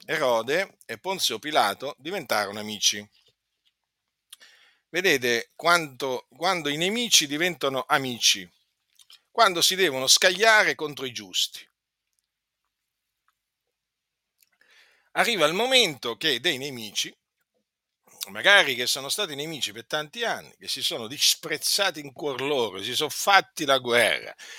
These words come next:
si sono detti veramente l'un l'altro, veramente le peggiori cose,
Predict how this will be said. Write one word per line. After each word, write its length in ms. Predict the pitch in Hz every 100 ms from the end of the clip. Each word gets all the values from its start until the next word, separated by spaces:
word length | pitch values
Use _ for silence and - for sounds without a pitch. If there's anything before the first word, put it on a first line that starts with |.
| - -
si 300 | - 156 143
sono 280 | 196 175
detti 360 | 175 208 - 165
veramente 480 | 156 165 185 170 151
l'un 280 | 156 160 170
l'altro, 460 | 196 180 151 -
veramente 380 | 151 156 185 -
le 180 | 156 151
peggiori 840 | 240 262 208 151 196 285 277 233 196
cose, 680 | 277 311 320 285 302 247